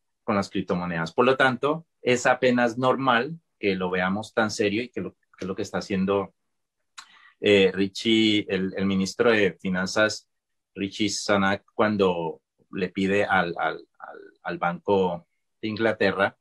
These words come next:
a, al gobernador del Banco de Inglaterra, Andrew Bailey, que, que se ponga en marcha ya con una nueva criptomoneda, porque definitivamente,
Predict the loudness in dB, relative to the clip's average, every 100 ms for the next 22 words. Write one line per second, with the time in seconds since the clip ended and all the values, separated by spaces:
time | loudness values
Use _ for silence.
0 | _ _ _ _ _ _ -8 -8 -4 -2
1 | 0 0 -2 -2 -4 -2 -4 0 -2 -2
2 | 0 0 0 -2 -2 -2 -4 -8 _ _
3 | _ -8 -4 -2 -4 -6 -6 -4 -4 -6
4 | -2 0 2 2 4 2 0 -4 -4 -4
5 | -6 -4 -4 -4 -6 -8 -10 -8 -4 -2
6 | 0 0 0 0 -2 -4 -2 0 0 0
7 | -2 -4